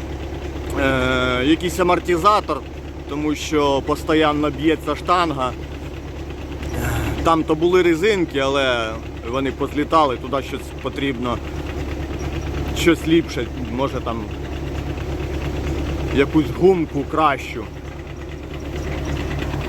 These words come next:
Все працює справно, е, агрегатується він з трактором М Т З, важкуватий, не спорю, е, але, ну, маємо те, що маємо.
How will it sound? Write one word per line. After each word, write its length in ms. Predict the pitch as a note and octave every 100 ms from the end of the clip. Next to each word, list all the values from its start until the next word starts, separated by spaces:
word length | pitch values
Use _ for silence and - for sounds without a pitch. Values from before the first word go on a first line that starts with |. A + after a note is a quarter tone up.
| - - -
Все 180 | G#3+
працює 580 | G#3 G3+ F#3+ - F#3+ F#3
справно, 640 | C#3 G3+ A#3 A3+ G3+ F3 D#3 - - - - - - B2+
е, 40 | C3+ C#3 C3+ C3+
агрегатується 920 | E3 F#3 G3+ G3+ - G3 F3 C#3 E3+
він 140 | E3 D#3+
з 120 | -
трактором 440 | F3+ F3+ F3 F3 F#3
М 160 | F#3 F3
Т 180 | F#3
З, 320 | E3 G#3 A3+ F#3+ - -
важкуватий, 840 | F3+ F#3+ - E3 D3 C#3 D3 D#3+ E3 - - - - - -
не 220 | E3 E3+
спорю, 520 | - - D3+ C#3+ C#3 B2+ - - -
е, 40 | B2 B2 B2 C3+
але, 600 | D3+ F3 F3+ F3+ F3 D#3+ - - - - - - - - -
ну, 220 | F3 B2 C3+
маємо 340 | G3 G3 F3+
те, 160 | - E3+
що 200 | - D#3+
маємо. 420 | B2+ A#2+ G2+